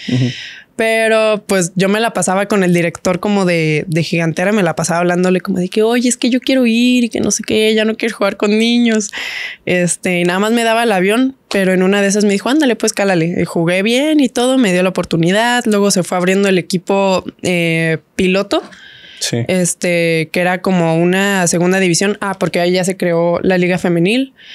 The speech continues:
Speaker 2: Este,
Speaker 1: O sea, esto ya es dos mil diecisiete, más o menos.
Speaker 2: ¿Mande?
Speaker 1: Dos mil diecisiete ya, más o menos.
Speaker 2: Dos mil diecisiete, ándale. Este, um, y, pues, ahí ya, pues, ya aspiraba a algo así, pues, ahora sí que algo más, ¿no? O sea, ya llegar a un equipo profesional.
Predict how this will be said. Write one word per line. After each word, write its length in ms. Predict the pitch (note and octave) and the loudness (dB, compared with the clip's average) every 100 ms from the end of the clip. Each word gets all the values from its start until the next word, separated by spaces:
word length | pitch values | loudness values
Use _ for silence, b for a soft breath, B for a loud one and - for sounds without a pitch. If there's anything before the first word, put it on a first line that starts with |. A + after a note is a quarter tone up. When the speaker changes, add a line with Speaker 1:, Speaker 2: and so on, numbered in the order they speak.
| B B B | B B B
Speaker 2:
Este, 840 | F#3 F3 E3+ - F3+ E3+ E3 D#3+ D#3+ | -2 0 0 -2 -2 0 0 0 0
Speaker 1:
O 40 | |
sea, 100 | D3+ | 0
esto 160 | A#2+ B2 | 0 0
ya 60 | |
es 40 | A#2+ | 0
dos 140 | A2+ | 0
mil 120 | B2 A#2+ | 0 0
diecisiete, 420 | A2+ A2 A2+ - - | 0 -2 -4 -8 -6
más 180 | A2+ A#2 | -4 -2
o 60 | |
menos. 380 | A2+ A2 - - | -2 -2 -6 -6
Speaker 2:
¿Mande? 220 | A3 B3+ G#4+ | -2 0 0
Speaker 1:
Dos 160 | B2 A#2+ | 0 0
mil 160 | B2 | 0
diecisiete 500 | A#2+ A#2+ A#2 B2 A#2+ | 0 0 -2 -4 -2
ya, 140 | A2 A2 | -2 0
más 100 | A2+ | 0
o 40 | |
menos. 40 | G3 | 0
Speaker 2:
Dos 60 | |
mil 80 | F#3+ | 2
diecisiete, 480 | F#3+ F3+ F3+ F3 E3+ - | 0 0 0 -2 -6 -4
ándale. 380 | F#3+ F#3 F3+ - B B B B B | -2 0 -2 -6 B B B B B
Este, 840 | F3+ F#3 F3+ - - F#3 F3 E3+ E3+ E3 | -2 0 0 -2 -2 0 0 2 2 2
um, 280 | D#3+ D#3+ - - | 2 0 -2 -4
y, 180 | - G3 | -4 -2
pues, 260 | G3 G3 G3 | 0 0 2
ahí 240 | F#3 G3 | 2 2
ya, 400 | G3 F#3+ F#3+ - | 2 0 -2 -4
pues, 140 | F3+ F3 | -2 0
ya 80 | |
aspiraba 500 | F#3 F#3 G3 F#3+ G3 | 0 0 -2 0 0
a 40 | F#3+ | 0
algo 160 | F#3 | 2
así, 440 | F#3+ - F#3 F3+ F3 - - - _ _ | 0 0 0 0 -2 -8 -20 -20 _ _
pues, 160 | - F3+ | -4 -2
ahora 220 | F#3+ G#3+ | 0 0
sí 80 | G#3+ | 0
que 100 | A3 | 0
algo 200 | G#3+ G3+ | 0 2
más, 220 | G3+ G3 | 0 0
¿no? 240 | F3 F3+ A#3 | 0 0 0
O 20 | |
sea, 140 | G3 | 0
ya 120 | E3+ F3 | 2 2
llegar 280 | F#3+ F#3+ | 2 2
a 20 | F#3+ | 0
un 80 | |
equipo 320 | G3 F3 F#3+ F#3+ | 0 -2 -4 -2
profesional. 640 | E3+ E3 D#3+ E3 E3+ A3 | -2 0 0 0 0 -2